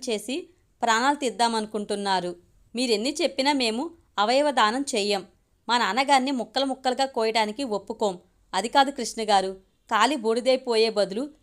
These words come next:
నలుగురికి ప్రాణభిక్ష, జీవిత భిక్ష ప్రసాదించి వారికి కొత్త జీవితాన్ని ఇవ్వటం మంచిది కదా. మీరైనా ఉన్నతంగా ఆలోచించండి. మీ కుటుంబ సభ్యులకు నచ్చ చెప్పండి." ప్రాధేయపూర్వకంగానే చెప్పారు.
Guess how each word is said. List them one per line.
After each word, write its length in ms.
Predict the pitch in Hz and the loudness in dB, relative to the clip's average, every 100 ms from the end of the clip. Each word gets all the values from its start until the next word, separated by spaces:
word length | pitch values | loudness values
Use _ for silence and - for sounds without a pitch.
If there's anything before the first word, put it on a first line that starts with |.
| - | -2
నలుగురికి 420 | 208 220 277 302 | 0 0 -2 -4
ప్రాణభిక్ష, 580 | 311 233 190 226 214 214 220 208 - | -2 0 0 0 -4 -4 -4 -4 -10
జీవిత 300 | 175 247 269 | -6 -4 -2
భిక్ష 220 | 240 220 247 | -4 -2 -4
ప్రసాదించి 840 | 247 208 233 220 208 185 254 320 _ _ _ | -2 -4 -2 -2 -4 -6 -10 -10 _ _ _
వారికి 280 | 233 226 294 | 0 0 -2
కొత్త 280 | 262 214 240 | -4 -2 -4
జీవితాన్ని 540 | 196 220 233 269 254 | -4 -8 0 0 0
ఇవ్వటం 340 | 226 220 254 | -4 -2 -2
మంచిది 320 | 226 196 247 233 | -2 -6 -8 -2
కదా. 320 | 233 220 208 - _ - - | 0 0 -2 -6 _ -20 -8
మీరైనా 460 | 214 262 294 269 294 | -4 2 2 2 0
ఉన్నతంగా 500 | 208 202 233 254 269 | -2 -2 -2 2 2
ఆలోచించండి. 800 | 220 214 208 - 190 185 185 - _ _ | 2 -4 -10 -6 -6 -6 -8 -12 _ _
మీ 80 | 240 | -8
కుటుంబ 340 | 233 - 262 | -6 -6 -4
సభ్యులకు 480 | 311 247 196 220 240 | -2 -2 -2 -2 0
నచ్చ 260 | 247 180 240 - | -2 -4 -6 -6
చెప్పండి." 500 | 196 196 185 185 185 _ _ - | -4 -4 -4 -6 -8 _ _ -2
ప్రాధేయపూర్వకంగానే 1000 | 220 233 285 277 240 233 226 220 226 262 | 0 2 2 2 -2 -2 -4 -2 -4 -4
చెప్పారు. 640 | 220 - 190 180 175 _ | -6 0 0 0 -6 _